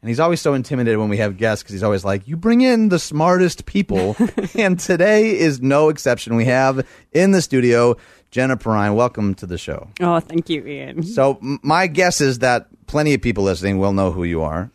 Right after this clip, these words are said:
Speaker 1: but plenty others may not know who you are. So what, could you just introduce yourself however you see fit to the people that are listening?
Speaker 2: Oh, absolutely. Um, well, hi there. My name is Jenna Perrine, and I am originally from Belfast, Northern Ireland, if you catch a little of that in my sound.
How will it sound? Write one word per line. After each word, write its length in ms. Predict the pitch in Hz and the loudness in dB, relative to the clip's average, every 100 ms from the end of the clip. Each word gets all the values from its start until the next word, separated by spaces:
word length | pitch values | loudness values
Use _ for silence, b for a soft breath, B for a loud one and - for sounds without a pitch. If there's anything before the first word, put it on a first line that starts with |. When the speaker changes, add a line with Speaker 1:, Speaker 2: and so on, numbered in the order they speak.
| _ - | _ -6
Speaker 1:
but 160 | 98 | -4
plenty 200 | 131 127 | 0 2
others 300 | 147 156 127 | 2 2 0
may 240 | 98 117 113 | -2 -2 2
not 320 | 120 185 147 | 2 0 0
know 160 | 101 | -2
who 80 | 87 | 0
you 180 | 85 82 | -2 -2
are. 300 | 78 82 113 | -2 -4 -6
So 140 | 139 147 | -2 -2
what, 240 | 165 - | -2 -4
could 140 | - 170 | -4 0
you 80 | |
just 140 | 196 185 | 0 0
introduce 320 | 170 160 160 | 0 0 0
yourself 340 | 160 160 147 | 0 0 -2
however 460 | - 131 135 135 139 | 0 0 2 2 2
you 160 | 135 127 | 2 0
see 180 | 135 | -2
fit 380 | 117 127 127 - | -2 0 0 -2
to 80 | 117 | -10
the 80 | 117 | -8
people 180 | 123 120 | -4 -2
that 80 | |
are 40 | 120 | 0
listening? 360 | 120 127 127 - | 0 -2 -8 -6
Speaker 2:
Oh, 180 | 165 160 - | -6 -4 -2
absolutely. 640 | 156 - 113 123 90 104 - | -4 -4 -8 -8 -8 -10 -4
Um, 240 | 160 143 | -2 -2
well, 100 | 151 | -4
hi 300 | 143 220 226 | -4 -2 0
there. 220 | 165 139 | 0 0
My 160 | 151 170 | 0 2
name 180 | 175 135 | 2 2
is 220 | 151 156 | -2 -2
Jenna 480 | 147 - 151 156 156 | -8 -6 -2 0 -2
Perrine, 560 | - 160 143 143 170 190 | -2 -2 0 0 0 0
and 360 | 151 147 147 - | -2 0 0 -2
I 140 | 165 | -2
am 340 | 165 160 156 151 B B B B B | 0 2 0 -2 B B B B B
originally 360 | 170 208 240 226 | 0 2 2 2
from 180 | 190 170 | 0 0
Belfast, 560 | 151 156 175 240 - | -2 -2 -2 -2 0
Northern 300 | 165 160 156 | 0 2 0
Ireland, 400 | 147 147 160 208 | 0 0 0 0
if 180 | 160 - | -2 -2
you 140 | 160 | -6
catch 320 | - 165 - 156 | -4 -6 -6 -4
a 60 | |
little 200 | 151 151 | 0 0
of 60 | 151 | 0
that 280 | 151 160 - | -2 -4 -2
in 220 | 160 160 | 0 2
my 160 | 151 | 0
sound. 480 | 151 - 143 143 170 | -2 -2 -2 0 0